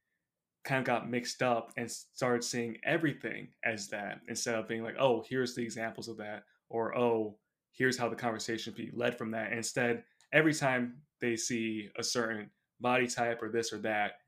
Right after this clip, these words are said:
it's a knee-jerk gut reaction of, "Here's how I'm gonna respond to it." And so they respond first, think next. So, and we're all guilty of it. I'm no saint, uh, but it's just another conversation we have to have so we can learn how to move forward all together.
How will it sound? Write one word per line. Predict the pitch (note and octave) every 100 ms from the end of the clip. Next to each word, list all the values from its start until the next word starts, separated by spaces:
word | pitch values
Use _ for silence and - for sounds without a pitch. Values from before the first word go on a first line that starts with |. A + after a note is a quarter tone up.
| _ _
it's | C3 B2
a | A#2+ A2 G2+
knee-jerk | A#2+ C#3+ D3+ C#3+ A#2+ A#2+ - _ _ _ _
gut | B2 A#2+ A2+
reaction | A2 A2+ G#2 - G#2+
of, | G2+ G2+ _
"Here's | - C#3
how | C3+
I'm |
gonna | B2+
respond | A#2 G#2 A2+ G#2+ G2+
to | A2
it." | G#2+ - _ _
And | B2
so |
they | B2+
respond | A#2+ A2+ - C#3 C3+ B2
first, | B2 A#2 - -
think | A#2 -
next. | A2 G#2 - - - - _ - _
So, | - A2+ G#2+ G#2 -
and | B2+
we're | D3
all | E3+
guilty | D3 B2+ -
of | A2+
it. | A2 G#2+ - _ _
I'm | A#2+ C#3+
no | C#3
saint, | - A2 G#2 G#2 _ _ _ G#2
uh, | G#2 G2+ G2+ G2+ _
but | G#2+ G#2+ - _ _ _ _ _
it's | B2+
just | B2
another | B2+
conversation | A#2 A#2 G#2 A#2 G2+
we | A2
have | G2+
to |
have | G2+ A2+ G2+ G2+ - _
so | A2+
we | G#2+
can | A2 A2 G2+
learn | A2+ A2+ A2+ A2 G#2 _ _ _
how | -
to | B2+
move | A#2 G#2+
forward | A#2 A2 G#2 G#2
all | A2 G2+
together. | - G#2 G2+ - B2+